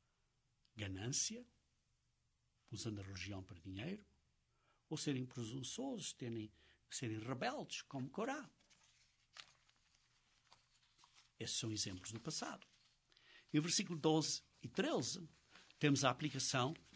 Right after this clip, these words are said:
para hoje, acerca desses motivos. Diz assim, estes homens, são, uma vez mais, a aplicação começa com estes homens, estes, são como rochas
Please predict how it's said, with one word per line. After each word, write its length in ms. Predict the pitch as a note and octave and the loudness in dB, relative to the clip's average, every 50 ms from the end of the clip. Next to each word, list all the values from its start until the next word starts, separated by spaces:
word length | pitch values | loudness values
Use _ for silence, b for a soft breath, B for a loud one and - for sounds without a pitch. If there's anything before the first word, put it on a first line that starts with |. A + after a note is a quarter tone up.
| - - | -8 0
para 140 | - E3 F#3+ | 0 2 4
hoje, 280 | G3+ B3 B3 G#3+ - B2+ | 4 4 4 4 2 2
acerca 300 | - - C3 G#2+ - B2+ | 2 2 2 2 0 -2
desses 260 | A#2 C3 C3 - - | -2 0 2 2 2
motivos. 680 | D3+ E3+ E3+ - B3 C#4 G#3 - - - - - - - - _ _ _ _ _ _ _ _ _ _ _ _ _ _ - - _ | 2 0 -2 -4 -6 -6 -6 -8 -12 -14 -14 -14 -14 -16 -20 _ _ _ _ _ _ _ _ _ _ _ _ _ _ -20 -14 _
Diz 120 | - B2+ - | -4 -4 -2
assim, 160 | - A2 B B B B B B B B | -2 -4 B B B B B B B B
estes 600 | F#3 G3+ - - - - - - - - - - - | 4 6 6 6 4 6 4 4 4 2 0 0 4
homens, 640 | B3+ B3+ C4 A#3 E3+ B2 A2+ - - - - - - - | 8 8 8 8 8 6 2 0 -4 -6 -6 -10 -14 -10
são, 300 | - - G#2+ G2+ G#2+ A2+ - - | -8 -8 -6 -6 -8 -8 -6 -4
uma 140 | A2+ A#2 | -4 -4
vez 260 | G#2+ A2 A#2+ A#2+ G2+ - | -2 -2 -4 -4 -4 -4
mais, 260 | B2 A#2 D3 C3+ G#2+ | -4 -4 -4 -4 -6
a 40 | G2 | -6
aplicação 480 | - - A#2+ G#2+ G#2+ - - B2 A#2+ | -6 -8 -8 -4 -4 -2 -2 -2 -4
começa 300 | A2+ - B2 - - - | -4 -6 -4 -2 -2 -2
com 220 | - - A2 - - - | -2 -6 -12 -14 -8 -2
estes 340 | D3 C#3 - - - - - | -2 0 0 0 -2 -2 0
homens, 380 | F#3 B3+ G3 A#2+ G2 G2 - - | 2 2 2 0 -2 -4 -4 0
estes, 500 | A#3 A#3 - - - - - - - - _ _ _ _ _ _ _ _ _ _ _ B B B B B B B B B B | 2 2 2 0 -4 -6 -8 -8 -10 -12 _ _ _ _ _ _ _ _ _ _ _ B B B B B B B B B B
são 260 | B - - E3 D#3 | B 4 6 8 8
como 260 | D#3+ - G3 G3+ G3+ F#3+ | 8 6 4 4 4 6
rochas 560 | G3 B3 C4 A3 - - - - - - - | 6 6 6 6 6 4 2 0 -4 -16 -18